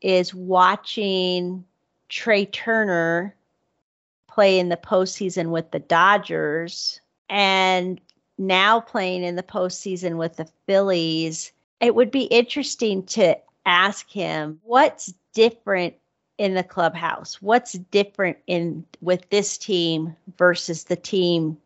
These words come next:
that you were on with Freddie and Mookie and, you know, all these guys, you know, Will Smith, and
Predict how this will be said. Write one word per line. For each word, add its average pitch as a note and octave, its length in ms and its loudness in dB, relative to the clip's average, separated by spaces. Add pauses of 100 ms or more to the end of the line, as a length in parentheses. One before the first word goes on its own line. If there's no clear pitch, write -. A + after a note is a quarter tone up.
(100)
that E3 200 -2
you E3+ 160 2
were E3+ 180 4
on E3 600 4
with E3 220 -2
Freddie D#3+ 500 2
and E3 260 -4
Mookie E3 520 -6
and, D#3+ 360 -2
you F3+ 120 0
know, D#3 160 0
all E3 240 4
these D#3 220 -6
guys, D#3 580 -2 (420)
you - 80 -10
know, E3 100 -4
Will E3+ 240 0
Smith, E3+ 560 -6
and D#3 260 -2